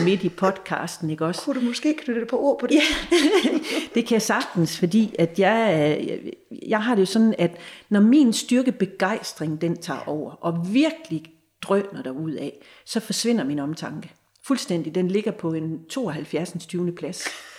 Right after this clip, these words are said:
Speaker 1: Virkelig. Men, men jeg har jo ligesom dig faktisk lært det der med, at tage nu lige at trække vejret en gang.
Speaker 2: Mm.
Speaker 1: Jeg vil så sige, at min styrkebegejstring har jo så også bragt mig nogle steder hen, hvor det har været <laughs> sjovt, og hvor jeg er glad for, at jeg ikke har styrken omtanke med.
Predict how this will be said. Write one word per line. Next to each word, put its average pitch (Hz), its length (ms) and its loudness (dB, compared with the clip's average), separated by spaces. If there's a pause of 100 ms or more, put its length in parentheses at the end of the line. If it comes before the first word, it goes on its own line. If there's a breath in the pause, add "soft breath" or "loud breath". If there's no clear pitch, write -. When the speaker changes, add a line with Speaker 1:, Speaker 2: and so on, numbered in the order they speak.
(460 loud breath)
Speaker 1:
Virkelig. 214 600 0
Men, 208 460 6
men 190 220 4
jeg 202 140 2
har 208 140 2
jo 185 60 0
ligesom 226 320 2
dig 185 300 0 (220)
faktisk - 500 -6
lært 202 380 0
det 180 80 0
der 180 140 2
med, 185 280 2
at 165 100 -4
tage 196 160 -2
nu 196 100 2
lige 202 140 0
at 190 60 -2
trække 196 340 -6
vejret 160 160 -4
en 139 100 -6
gang. 139 200 -8 (140)
Speaker 2:
Mm. 165 160 -8 (360 loud breath)
Speaker 1:
Jeg 196 80 2
vil 185 60 0
så 196 120 -4
sige, 269 460 2
at 151 240 -4
min 170 160 0
styrkebegejstring 190 840 -2
har 160 80 -4
jo 156 100 -2
så 165 140 -4
også 180 260 -2 (180)
bragt 165 280 -6
mig 160 100 -4
nogle 151 160 -4
steder 196 280 0
hen, 190 180 0
hvor 170 180 -4
det 160 100 -2
har 165 60 0
været 156 220 -2
<laughs> 214 40 0
sjovt, 247 480 -2 (300 loud breath)
og 185 100 2
hvor 180 80 6
jeg 175 140 6
er 175 60 4
glad 208 280 2
for, 180 220 0
at 170 200 -2
jeg 160 80 2
ikke 185 140 0
har 190 80 0
styrken 196 320 -2
omtanke 170 440 -2
med. 175 260 0